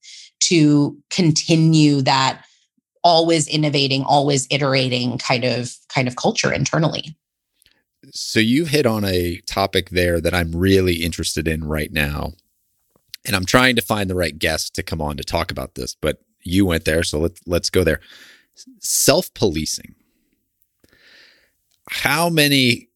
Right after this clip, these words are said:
Speaker 2: news stories have we seen over the last two or three years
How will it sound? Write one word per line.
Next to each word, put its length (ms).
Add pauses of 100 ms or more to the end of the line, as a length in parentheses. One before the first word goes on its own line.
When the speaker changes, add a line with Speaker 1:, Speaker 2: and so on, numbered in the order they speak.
(360)
Speaker 2:
news 460
stories 480
have 160
we 240
seen 640 (200)
over 240
the 140
last 680 (120)
two 180
or 80
three 240
years 600